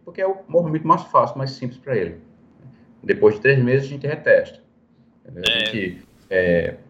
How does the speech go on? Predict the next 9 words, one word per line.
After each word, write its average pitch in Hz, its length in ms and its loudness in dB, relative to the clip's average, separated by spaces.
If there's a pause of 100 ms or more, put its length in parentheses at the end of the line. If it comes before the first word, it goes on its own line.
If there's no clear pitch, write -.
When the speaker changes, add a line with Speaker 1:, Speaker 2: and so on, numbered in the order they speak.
(360)
Speaker 1:
respeita 117 720 4
e 110 80 -2
é 107 60 0
dessa 110 280 2
mesma 147 220 4
forma 127 300 6
que - 80 -8
eu 131 40 -4
faço, - 480 2